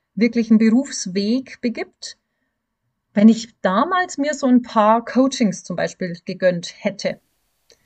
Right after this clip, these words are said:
und so von jemandem so an die Hand genommen zu werden, zu sagen, "Du, und jetzt wieder nach dem Thema Stärken, Stärken, da ist schon ganz viel Gutes da. Weißt du,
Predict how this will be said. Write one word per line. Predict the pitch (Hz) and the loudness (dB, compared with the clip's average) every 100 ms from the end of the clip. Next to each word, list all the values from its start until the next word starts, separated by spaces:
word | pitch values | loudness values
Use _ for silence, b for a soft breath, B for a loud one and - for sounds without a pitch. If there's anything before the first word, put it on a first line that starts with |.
| b b - | b b 0
und | 226 220 | 4 4
so | 233 214 214 214 214 _ _ _ _ _ _ _ | 4 2 2 0 -2 _ _ _ _ _ _ _
von | - 226 | -2 2
jemandem | 233 277 269 262 | 4 4 2 2
so | 262 247 | 2 2
an | 220 226 | 4 2
die | 233 | 2
Hand | 247 330 - | 0 -4 0
genommen | 254 202 196 214 | 2 2 2 -2
zu | 214 190 | -2 0
werden, | 190 202 | 0 0
zu | 214 214 | -2 -4
sagen, | 214 196 208 208 196 _ _ _ _ _ _ _ | 0 0 0 -4 -6 _ _ _ _ _ _ _
"Du, | 269 254 180 - _ _ | 2 2 2 -4 _ _
und | 196 | -4
jetzt | 180 - | -2 -2
wieder | 269 277 | 2 2
nach | 165 170 190 - _ _ | 2 -2 -4 -12 _ _
dem | 190 190 | -4 -2
Thema | 196 175 | -4 -4
Stärken, | - 214 233 - 214 | -2 -2 -2 0 -2
Stärken, | 202 190 190 262 285 - b b - | 0 -4 -2 -2 -4 -6 b b -2
da | |
ist | 277 285 - | -2 -2 -2
schon | 277 | -2
ganz | 262 285 349 - | 0 -2 -2 -8
viel | 302 320 311 | -8 -8 -8
Gutes | 311 339 285 262 - | -10 -8 -6 -4 0
da. | 294 359 208 - _ - | 0 0 -4 -8 _ 0
Weißt | 269 339 427 | 2 2 -4
du, | 403 | -6